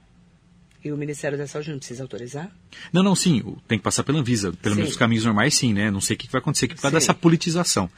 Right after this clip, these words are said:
Speaker 1: Sim.
Speaker 2: Mas na China.
Speaker 1: Entendi, lá não foi
Speaker 2: Lá
Speaker 1: liberado.
Speaker 2: que desenvolveu. Por que que lá não foi liberado e
Speaker 1: E
Speaker 2: nós
Speaker 1: aqui
Speaker 2: vamos
Speaker 1: vai?
Speaker 2: liberar antes deles?
Speaker 1: Boa pergunta.
Speaker 2: Uma pergunta pra se fazer.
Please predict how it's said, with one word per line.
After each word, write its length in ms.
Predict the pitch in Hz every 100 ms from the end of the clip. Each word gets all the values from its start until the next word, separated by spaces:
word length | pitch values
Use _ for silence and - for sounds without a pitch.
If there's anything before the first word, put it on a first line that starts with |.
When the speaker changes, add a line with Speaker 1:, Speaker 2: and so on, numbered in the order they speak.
| -
Speaker 1:
Sim. 220 | - 175
Speaker 2:
Mas 140 | 147 123
na 80 | 170
China. 380 | - 170 151 87 - -
Speaker 1:
Entendi, 340 | 165 226 196 156
lá 200 | 170 214
não 80 |
foi 100 | 240 214
Speaker 2:
Lá 60 |
Speaker 1:
liberado. 280 | 131 170 233
Speaker 2:
que 60 | 180
desenvolveu. 500 | 170 185 196 139 127
Por 160 | 240
que 140 | - 226
que 120 | 196
lá 160 | 170 165
não 80 |
foi 140 | 147 151
liberado 380 | 135 127 170 185
e 40 |
Speaker 1:
E 40 | 185
Speaker 2:
nós 120 | 151
Speaker 1:
aqui 60 | 143
Speaker 2:
vamos 200 | 165 139
Speaker 1:
vai? 100 | 151
Speaker 2:
liberar 420 | 147 135 131 127
antes 280 | 127 123 117
deles? 500 | 110 92 85 - - - _ _ -
Speaker 1:
Boa 120 | -
pergunta. 500 | - 220 311 247 - _ _ _ _ -
Speaker 2:
Uma 200 | 95 92
pergunta 340 | 190 254 277
pra 80 | -
se 80 | -
fazer. 300 | 123 98